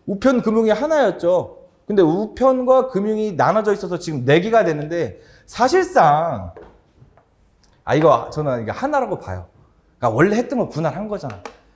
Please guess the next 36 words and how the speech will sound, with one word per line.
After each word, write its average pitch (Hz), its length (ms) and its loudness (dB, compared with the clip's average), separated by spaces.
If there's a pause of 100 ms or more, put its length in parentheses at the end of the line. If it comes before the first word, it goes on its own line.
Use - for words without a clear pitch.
뭐 175 180 4
이거 196 240 2
두 180 140 -6
개 226 80 2
늘어났다고 214 400 2
해서 180 120 -4
과목이 185 300 -2
두 160 120 -6
배로 190 160 4
늘어난 165 300 -2
거 151 80 0
아니잖아요. 104 420 -6 (340)
공부하는 247 580 2
시간의 233 420 -4
총량은 240 500 -6
똑같습니다. 160 680 -8 (520)
똑같은데 226 920 0
그 226 140 4
안에서 196 380 4
과목만 214 420 4
나눠져가지고 156 520 0
그냥 160 120 0
세부적으로 226 880 -2
구분해서 214 640 2
공부하시는 147 600 0
거면 113 180 -6
되죠. 95 280 -12 (460)
자, 190 140 4
일반적으로 277 560 2
우리 175 160 2
행정직 285 540 -4
공부, 208 640 -8 (160)
행정직렬이나 240 1000 -2
기술직렬 208 500 -2
같은 185 180 -2
경우는 202 260 -4